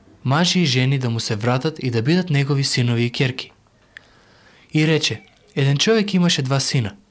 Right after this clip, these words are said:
Помладиот од нив му рече на татка си: „Татко, дај ми го делот што ми припаѓа од имотот.“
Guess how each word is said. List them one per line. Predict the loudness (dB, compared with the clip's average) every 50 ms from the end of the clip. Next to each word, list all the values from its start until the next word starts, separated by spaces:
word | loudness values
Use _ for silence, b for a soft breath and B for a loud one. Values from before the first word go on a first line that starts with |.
| _ b b b b b b
Помладиот | -2 0 2 2 2 2 2 2 0 0
од | 0 0
нив | 0 0 0 0
му | 0 0
рече | 2 0 0 0 0
на | -2 -2
татка | -2 -2 -4 -2 -4 -6 -6
си: | -6 -6 -8 -12 B B B B B B B B B
„Татко, | -2 -2 0 0 -2 -6 -8 -8 -8 _ _ _ _ -4
дај | -2 0 2
ми | 2 2
го | 2 2 2
делот | 2 2 2 2 2 0
што | 0 0 0
ми | -2 0
припаѓа | 0 0 -2 0 0 0 0 0 0
од | 0 2
имотот.“ | 2 2 2 0 -2 -6 -10 -16